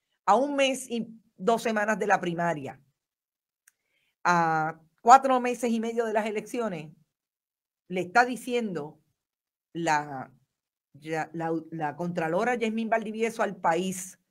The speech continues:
pero vamos a hablar a los electores de Moca. Esto es lo que pasa con el dinero público. Esto es lo que pasa con el dinero de las patentes que se emiten en Moca de los comerciantes.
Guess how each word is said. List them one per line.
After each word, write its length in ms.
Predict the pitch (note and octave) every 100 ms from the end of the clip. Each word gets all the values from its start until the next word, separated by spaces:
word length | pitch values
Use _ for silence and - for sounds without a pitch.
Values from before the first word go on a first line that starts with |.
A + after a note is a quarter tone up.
| _ _ _
pero 220 | - G#3+
vamos 200 | G#3+ D4
a 40 | E4
hablar 340 | D4+ D#4 D#4 - _ _
a 80 | A3+
los 160 | G#3+ G3+
electores 540 | G3 F3+ - A#3 C4
de 100 | C4+
Moca. 500 | A3+ A3 A3 - - _ _ _ _ _ -
Esto 220 | C#4+ D#4+
es 60 |
lo 100 | D4
que 80 | -
pasa 320 | C4+ C#4+ A#3+
con 260 | F3 D#3+ D#3 _ -
el 140 | F3+
dinero 340 | D#3+ E3+ G#3+
público. 540 | G#3 E3 D3 C#3+ C#3 - _ _ _ _ -
Esto 200 | F#3+ A#3+
es 60 |
lo 80 | C4+
que 120 | C4
pasa 300 | B3+ C#4 C4+
con 140 | G#3+ F#3+
el 120 | E3
dinero 560 | F3 A3 A#3+ A3 - - _ _ _ _
de 240 | - F3+ F#3
las 120 | E3+
patentes 680 | F3 E3+ B3 C#4+ - G3+ - -
que 220 | F3 D#3+
se 180 | E3+ D#3
emiten 400 | D#3+ A3 B3 A#3
en 100 | A3+
Moca 540 | C4+ C#4 G#3+ G3+ - _ _ _
de 120 | F3+ G3+
los 100 | F#3
comerciantes. 800 | F3 D3 B2+ G#3 G#3+ - A2